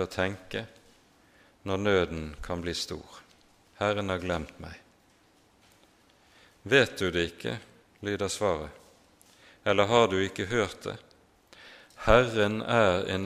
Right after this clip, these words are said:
evig Gud, som skapte jordens ender. Han blir ikke trett. Han blir ikke utmattet, og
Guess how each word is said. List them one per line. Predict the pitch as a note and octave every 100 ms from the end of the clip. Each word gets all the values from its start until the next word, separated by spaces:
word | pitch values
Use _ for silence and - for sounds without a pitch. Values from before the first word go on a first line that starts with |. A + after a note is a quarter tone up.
| -
evig | G#2 A#2 A2 A2+ A#2
Gud, | A#2+ G#2+ - - _ _ _ _ _ _ -
som | - G#2
skapte | - B2 C3 - - C#3
jordens | C#3 A#2+ G2 F2+ -
ender. | F#2+ F2 D#2 - - - _ _ _ _ _ _ _ _ _ _ _ -
Han | F2+ G2+ C3 C#3 - -
blir | G2+ G2+ G#2+ C3+
ikke | - C3+
trett. | - G#2 - - - - _ _ _ _ _ _ _ -
Han | G2+ A2 C#3 C#3 A2+
blir | G#2 G#2 A#2
ikke | - A#2 A#2+
utmattet, | A2+ - F2 - F#2
og | E2+